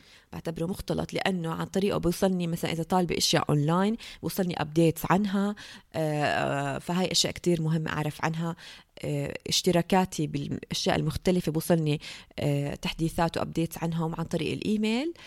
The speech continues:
وكمان أكيد، آه، في أشياء حلوة، آه، يعني الأشياء اللي بقرأها من المؤلفين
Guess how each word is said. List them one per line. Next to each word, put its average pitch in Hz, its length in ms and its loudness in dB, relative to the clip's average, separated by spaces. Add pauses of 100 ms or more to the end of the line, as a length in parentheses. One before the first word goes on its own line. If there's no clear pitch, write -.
(220)
وكمان 202 520 0
أكيد، 202 560 -2
آه، 165 80 0
في - 160 -2
أشياء - 200 2
حلوة، 180 260 2
آه، - 380 -2
يعني 147 240 -2
الأشياء - 640 0
اللي - 260 -8 (140)
بقرأها - 500 0
من 151 200 -2 (260)
المؤلفين 175 680 2